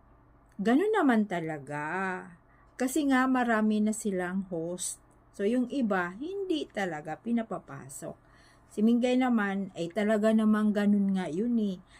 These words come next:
Bihira nila pinapapasok, basta gusto ng mga, ng kanyang management. Diba? At saka may inasikaso, ganun. So, ito na naman.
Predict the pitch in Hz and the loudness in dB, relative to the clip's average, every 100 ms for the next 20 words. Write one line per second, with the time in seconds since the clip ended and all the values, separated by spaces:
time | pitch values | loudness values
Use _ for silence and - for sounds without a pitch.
0 | - 165 202 214 208 190 175 175 175 170 | -20 -2 2 4 2 0 -6 -8 -8 -8
1 | 170 170 160 214 240 240 247 196 196 - | -8 -10 -6 -4 -4 -4 -10 -6 -8 -6
2 | 196 180 180 185 - 196 185 180 190 175 | -8 -6 -6 -8 -6 -4 -2 -2 -4 -4
3 | 165 - _ 294 370 392 302 254 214 180 | -10 -14 _ -8 -4 -2 0 2 2 0
4 | 165 151 - - 147 156 151 - _ _ | -8 -10 -14 -12 -10 -10 -12 -18 _ _
5 | 381 453 330 247 254 311 - - - - | 4 4 4 4 4 2 -6 -20 -20 -14
6 | - 208 294 392 440 480 453 508 403 - | -8 -6 -4 -2 0 2 0 2 0 0
7 | 330 294 403 381 254 220 202 196 202 190 | -2 0 0 0 0 2 2 2 0 -4
8 | 175 - - - _ - 151 175 190 196 | -8 -16 -20 -20 _ -8 -6 -2 0 2
9 | 208 233 277 277 269 226 | 2 4 4 4 2 0